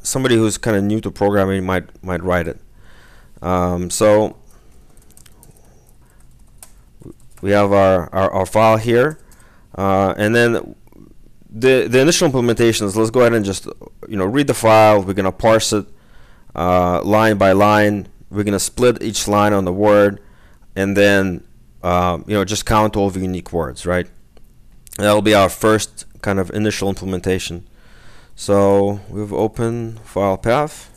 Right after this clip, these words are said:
as F for line in F dot relines.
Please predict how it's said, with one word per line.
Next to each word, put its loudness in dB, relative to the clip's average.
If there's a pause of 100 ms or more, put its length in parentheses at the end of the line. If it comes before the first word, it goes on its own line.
(1500)
as -18
F -8 (2500)
for -20 (280)
line -12 (180)
in -16 (1080)
F -16
dot -16
relines. -12